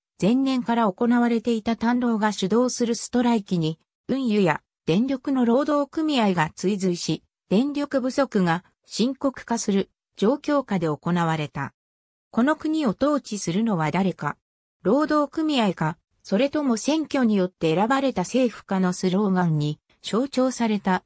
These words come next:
ヒース首相の対労働組合強硬路線に対する信任投票の色合いが強いものとなった。選挙の結果、保守党と労働党は共に過半数に届かなかった。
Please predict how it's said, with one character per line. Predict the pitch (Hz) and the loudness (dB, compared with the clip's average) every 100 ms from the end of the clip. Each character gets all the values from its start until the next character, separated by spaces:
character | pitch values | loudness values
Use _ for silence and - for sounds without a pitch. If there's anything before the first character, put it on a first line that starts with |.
| _ - | _ -10
ヒ | 254 302 | -2 -2
ー | |
ス | 302 302 - | -2 -4 -4
首 | 247 | -2
相 | 247 208 | -2 0
の | 185 | 0
対 | 165 185 277 | 0 -2 0
労 | 285 277 | 0 0
働 | 277 269 - | 0 0 -2
組 | 277 269 262 | -4 -2 0
合 | 254 254 | -2 -2
強 | - 254 | -2 -2
硬 | 247 240 233 240 | 0 0 2 2
路 | 254 | 0
線 | - 233 190 | 0 2 2
に | 165 | 0
対 | 175 185 | -2 -2
す | - | -2
る | 175 160 _ _ | -4 -6 _ _
信 | - 208 285 | -2 0 2
任 | 311 294 | 0 -2
投 | 277 285 254 | -2 -2 -2
票 | 233 208 | 0 0
の | 170 | 0
色 | 160 202 | 0 0
合 | 214 | 2
い | 196 | 2
が | 185 185 _ _ | 0 -2 _ _
強 | - 185 277 | -6 -2 0
い | 302 | 0
も | 175 170 | 0 0
の | 196 | -2
と | 208 | 0
な | 175 165 | -2 -2
っ | - | -8
た。 | 131 127 _ _ _ _ | -12 -12 _ _ _ _
選 | - 311 330 | -4 -2 -2
挙 | 302 233 | 0 0
の | 190 | 0
結 | - 180 - - | -2 -4 -6 -2
果、 | 185 - _ _ | 0 0 _ _
保 | - 214 | -4 -4
守 | - | -2
党 | 320 285 233 | -2 -2 -2
と | 175 | 0
労 | 185 247 | 2 2
働 | 277 269 | 0 0
党 | 214 185 | 2 4
は | 165 | 2
共 | 156 165 185 | 2 -2 0
に | 208 | 0
過 | 208 190 | 0 -2
半 | 247 285 | 0 -4
数 | - 269 | -2 0
に | 254 240 | 0 0
届 | 202 208 262 | 0 0 -2
か | 294 | -2
な | 233 | -4
か | 170 | -6
っ | |
た。 | - 143 - | -6 -6 -6